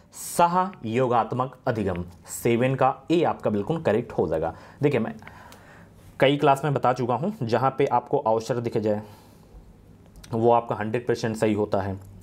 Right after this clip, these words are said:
और सक्रिय दिखे जाए जहाँ पे वो भी आपका सही होता है, प्रोत्साहन जहाँ पे दिखे जाए वो आपका हंड्रेड परसेंट सही होता है।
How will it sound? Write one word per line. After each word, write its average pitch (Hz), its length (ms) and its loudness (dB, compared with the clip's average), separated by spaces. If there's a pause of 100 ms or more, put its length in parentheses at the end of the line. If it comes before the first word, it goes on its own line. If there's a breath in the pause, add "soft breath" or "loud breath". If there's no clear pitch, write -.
(100)
और 107 420 0
सक्रिय - 640 -2
दिखे 143 200 0
जाए 127 180 2
जहाँ 117 280 -4
पे 117 160 -2 (140)
वो 104 120 4
भी 123 140 2
आपका 117 240 0
सही 110 220 0
होता 104 280 -2
है, 95 180 -6 (1040 loud breath)
प्रोत्साहन 147 720 2
जहाँ 147 200 0
पे 139 140 0
दिखे 131 200 -2
जाए 120 260 0
वो 120 200 2
आपका 123 280 2
हंड्रेड 117 320 -2
परसेंट 113 300 -2
सही 107 160 0
होता 104 280 0
है। 95 200 -6